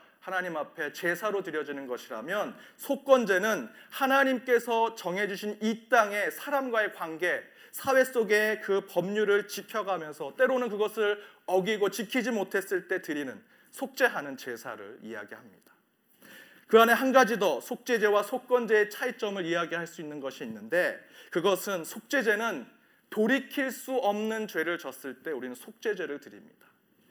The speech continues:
그런데 속건제는 돌이킬 수 있는, 보상할 수 있고 회복시킬 수 있고 사죄할 수 있는 그런 죄들을 묶어서 함께 제사 드리는 것, 그것을 속건제라고 이야기합니다.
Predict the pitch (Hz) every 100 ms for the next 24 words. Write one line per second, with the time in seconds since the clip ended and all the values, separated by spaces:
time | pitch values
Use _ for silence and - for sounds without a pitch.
0 | - - 180 170 180 180 247 233 226 196
1 | 196 220 139 - - - 214 226 240 262
2 | 220 240 180 165 135 - - - - 220
3 | 247 240 240 233 - 220 170 - 190 131
4 | - - 269 247 254 - - 240 - 202
5 | 180 185 180 - 269 269 254 254 233 -
6 | 254 226 185 185 180 110 - _ - -
7 | - 185 185 180 180 160 151 156 156 185
8 | 196 208 190 190 - 277 247 - 202 190
9 | 190 - - 156 156 190 165 165 151 143
10 | 170 139 143 135 143 143 - - - 208
11 | - - 175 151 127 92 - 104 104 131
12 | 104 95 98 - 90 - -